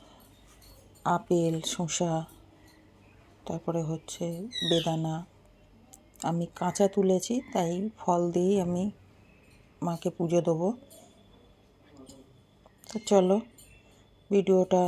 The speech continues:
শুরু, প্রথম থেকে শেষ অবধি দেখার অনুরোধ রইল। এই সব ফলগুলো আমি একে একে সব ধুয়ে সব কেটে নেব। চলো,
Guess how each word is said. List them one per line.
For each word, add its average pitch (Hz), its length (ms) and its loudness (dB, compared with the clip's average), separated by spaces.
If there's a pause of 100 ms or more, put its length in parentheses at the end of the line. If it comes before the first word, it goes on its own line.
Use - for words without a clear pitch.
(220)
শুরু, 185 220 0 (560)
প্রথম 180 260 0 (140)
থেকে 185 200 -2 (140)
শেষ 175 180 -4 (100)
অবধি 165 220 -2 (100)
দেখার 165 360 0
অনুরোধ 160 440 -4 (160)
রইল। 165 280 0 (1900)
এই 160 140 -10
সব 180 160 0 (120)
ফলগুলো 170 480 -2 (340)
আমি 165 160 -4 (120)
একে 170 180 -2 (120)
একে 220 180 -4 (320)
সব 165 200 -4 (520)
ধুয়ে 170 300 2 (1400)
সব 175 140 -6 (120)
কেটে 175 320 2
নেব। 165 160 0 (2500)
চলো, 156 240 -4